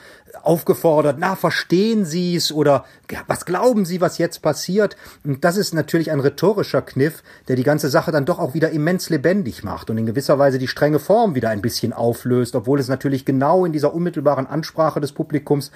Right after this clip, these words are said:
auch zur Form selber gehört. Nur sind wir die natürlich gar nicht mehr so gewohnt und darum ist dieses Verfahren ziemlich überraschend und das macht es für meinen Geschmack dann auch nochmal in einer Unmittelbarkeit in, im Hinblick auf dieses Leben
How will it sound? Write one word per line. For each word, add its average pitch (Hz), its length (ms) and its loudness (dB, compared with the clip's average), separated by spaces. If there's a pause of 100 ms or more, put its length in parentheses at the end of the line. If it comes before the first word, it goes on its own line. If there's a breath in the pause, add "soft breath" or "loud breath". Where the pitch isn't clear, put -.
(200 loud breath)
auch - 160 -4
zur 156 240 2
Form 143 300 2
selber 131 340 2
gehört. 120 400 0 (240 loud breath)
Nur 127 140 0
sind 135 200 -2
wir 135 80 0
die 135 140 -4
natürlich 147 400 0
gar 143 160 2
nicht 139 180 -4
mehr 135 120 0
so 123 140 2
gewohnt 147 500 0 (240 loud breath)
und 120 140 -2
darum 135 200 4
ist 147 160 -4
dieses 147 160 -2
Verfahren 143 500 0
ziemlich 147 360 -4
überraschend 120 560 -2
und 92 200 -8 (300 loud breath)
das - 180 -2
macht 165 200 0
es - 80 -2
für 160 140 0
meinen 151 220 2
Geschmack 147 300 0
dann 139 140 -2
auch 139 140 0
nochmal 131 340 0
in 131 80 -4
einer 123 240 -2
Unmittelbarkeit 127 960 0 (400 loud breath)
in, 143 280 0
im 135 100 -2
Hinblick 147 320 0
auf 139 140 2
dieses 127 320 -4
Leben 135 560 0